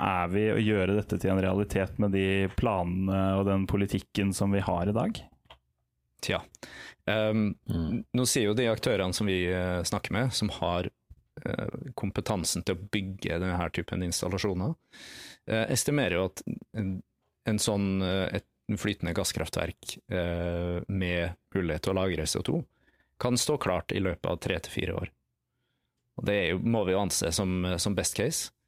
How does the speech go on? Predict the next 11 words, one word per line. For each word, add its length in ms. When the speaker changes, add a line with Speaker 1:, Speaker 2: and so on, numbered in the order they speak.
Speaker 2:
men, 320
eh, 320
uansett 440
om 100
du 80
legger 340
på 320
enda 280
litt 320
mer 180
tid 320